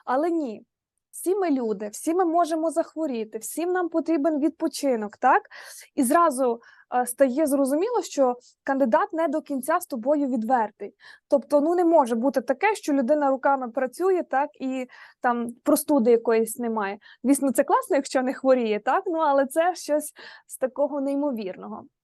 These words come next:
Тому от насправді почувся оцей,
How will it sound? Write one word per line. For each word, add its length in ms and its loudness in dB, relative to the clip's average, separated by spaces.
Тому 180 2
от 120 2
насправді 460 2
почувся 600 0
оцей, 540 0